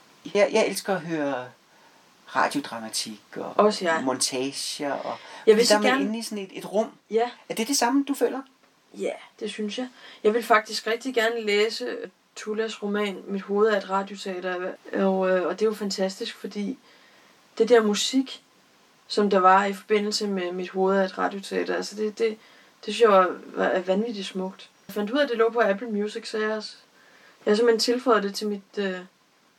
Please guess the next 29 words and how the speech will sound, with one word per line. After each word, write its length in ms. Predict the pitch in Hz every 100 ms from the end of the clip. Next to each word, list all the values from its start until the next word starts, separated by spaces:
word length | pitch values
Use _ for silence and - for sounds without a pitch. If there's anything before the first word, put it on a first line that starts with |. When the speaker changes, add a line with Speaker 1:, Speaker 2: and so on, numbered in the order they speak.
| _ _
Speaker 2:
streaming, 600 | - - 208 214 220 208
øh, 240 | 190 185 185
bibliotek, 800 | - 196 202 190 - 196 - _ _ _ _ _ _ _ _
fordi 120 | 214
jeg 100 | 208
synes, 160 | 202 208
det 100 | 208
var 60 |
spændende. 440 | 196 202 190 208 220 _ _ _ _ _ _ _ _ _ _ _ _ _ _ -
Speaker 1:
Der 60 | 196
er 60 |
Speaker 2:
Så 60 | 185
Speaker 1:
også 160 | 175 185
virkelig 260 | 190 196
tale 320 | - 175 175
om 140 | 180 165
en, 160 | -
en 140 | 156 156
kunstner, 320 | 165 147 175
der, 160 | 160 143 - - - - - - - - -
der 80 | - -
udforsker 600 | 202 190 196 151 - 165
det 120 | 165
der 140 | 135
lydlige 460 | 156 185 202 202 170
univers, 460 | 156 151 147 151
der 100 | -
er 140 | - 160
mellem 300 | 170 -